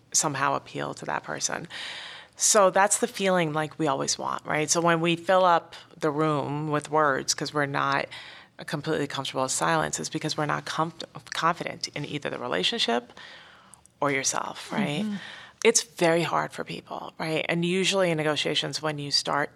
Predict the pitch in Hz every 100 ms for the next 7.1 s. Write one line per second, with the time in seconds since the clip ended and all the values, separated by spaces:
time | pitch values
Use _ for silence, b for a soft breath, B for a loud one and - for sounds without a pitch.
0 | - - 143 147 202 196 214 233 254 -
1 | B B B B B B _ - 170 165
2 | 151 147 139 139 165 139 139 139 143 -
3 | 135 - - - - - - - 190 139
4 | 135 - - - - - - - - -
5 | - 160 156 143 143 143 - 139 139 131
6 | 135 139 139 151 143 143 - 139 135 143
7 | -